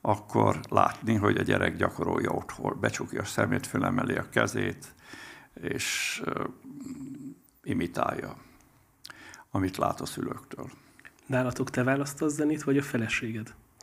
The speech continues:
Speaker 1: Hogy?
Speaker 2: Nálatok te választasz zenét, vagy a feleséged?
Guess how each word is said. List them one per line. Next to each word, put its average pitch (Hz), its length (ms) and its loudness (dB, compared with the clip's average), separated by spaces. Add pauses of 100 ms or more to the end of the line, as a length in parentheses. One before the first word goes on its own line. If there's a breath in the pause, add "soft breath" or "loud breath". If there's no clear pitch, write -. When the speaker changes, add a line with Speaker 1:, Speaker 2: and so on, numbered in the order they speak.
(120)
Speaker 1:
Hogy? - 340 4
Speaker 2:
Nálatok 127 500 2
te 131 120 2
választasz 139 720 2
zenét, 147 420 2
vagy 139 160 4
a 135 40 2
feleséged? 117 760 -2